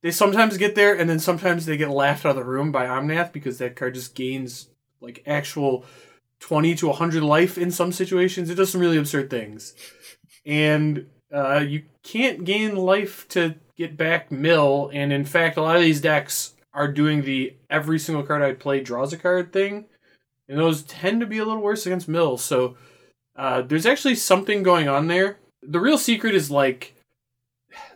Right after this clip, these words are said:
the cards that are good in Modern are just so good that, that at, like, this point, the entire decks are based around them, to the point where Surgical Extraction's, like, a real card. Like, you wouldn't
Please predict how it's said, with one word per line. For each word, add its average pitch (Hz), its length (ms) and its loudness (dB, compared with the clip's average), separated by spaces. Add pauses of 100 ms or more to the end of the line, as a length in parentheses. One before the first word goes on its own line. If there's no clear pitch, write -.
(420)
the 175 120 -2
cards 254 320 6
that 240 80 2
are 196 80 2
good 170 160 2
in 175 80 0
Modern 170 260 2
are 151 40 0
just 143 260 -4
so 151 240 0
good 135 560 -2 (120)
that, 143 400 -10
that 151 240 0
at, 156 140 0
like, 135 200 0
this 151 200 -2
point, 190 500 -2
the 143 220 -8
entire 151 340 0
decks 139 280 -2
are 123 80 -2
based 139 300 -6
around 127 340 -2
them, 196 240 4 (680)
to 196 120 2
the 190 80 6
point 196 320 2
where 170 360 4
Surgical 240 380 0
Extraction's, 170 600 0
like, 139 260 2
a 143 80 -4
real 131 480 0
card. 110 500 -4
Like, 110 220 -16
you 151 120 -4
wouldn't 190 380 2